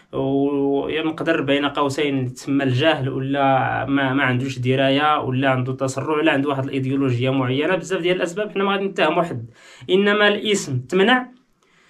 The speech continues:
ناضت عليه واحد الضجة، في ظرف ما كاملش أربعة وعشرين ساعة، آه، الاسم تقبل.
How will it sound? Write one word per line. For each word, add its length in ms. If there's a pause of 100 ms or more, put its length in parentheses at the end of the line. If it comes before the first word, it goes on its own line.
(280)
ناضت 300
عليه 180
واحد 240
الضجة، 640
في 560
ظرف 360
ما 60
كاملش 380
أربعة 220
وعشرين 340
ساعة، 380
آه، 340
الاسم 420
تقبل. 400